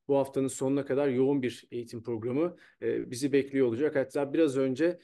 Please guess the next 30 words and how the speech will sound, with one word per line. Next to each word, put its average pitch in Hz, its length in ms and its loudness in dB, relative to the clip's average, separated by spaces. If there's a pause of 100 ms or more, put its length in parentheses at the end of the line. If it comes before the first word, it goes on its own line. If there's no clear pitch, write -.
(180)
bir 143 300 -4
aerobik 143 680 -2
uçakla 151 440 -2
yaptığımız, 139 600 -2 (220)
e, 110 220 -10
aşinalık, 139 880 -2
e, 110 420 -6
testinden 135 760 0
geri 135 220 0
döndüm. 170 400 2 (320)
E, 113 200 -6 (260)
oldukça 123 440 -4
enteresan 139 560 2
uçuş - 260 -10
profilleri 135 640 2
test 135 280 -2
ettiğimiz, 123 500 -2 (1000)
on 170 240 6
on 175 300 2
beş 160 140 4
saniyeliğine 143 680 0
de 143 60 2
olsa 127 400 0
düşük 165 360 -8
yer 139 180 0
çekimini 127 400 -4
tecrübe 123 320 0
etme 131 200 0
şansını 120 600 -6
bulduğum, 131 380 -2